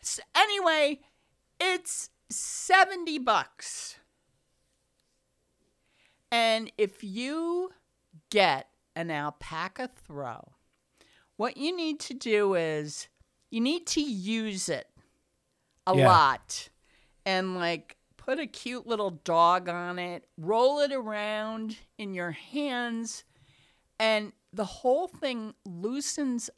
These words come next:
Speaker 1: up. Like, when you first get it, you might think, "Oh, this isn't the soft dream that I thought it was gonna be."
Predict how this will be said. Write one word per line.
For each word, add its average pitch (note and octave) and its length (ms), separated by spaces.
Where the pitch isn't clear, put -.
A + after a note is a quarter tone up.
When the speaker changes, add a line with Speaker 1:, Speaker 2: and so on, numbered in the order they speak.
Speaker 1:
up. E3+ 340
Like, F#3+ 260
when G#3 160
you G#3 120
first B3+ 520
get G3+ 280
it, E3+ 200
you F#3 100
might F#3+ 400
think, F3 520
"Oh, A#3 160
this B3+ 260
isn't E4+ 460
the F#3+ 120
soft E3+ 500
dream E3 480
that A#2 160
I A2+ 100
thought C3 300
it B2 80
was - 180
gonna C3 220
be." F2+ 420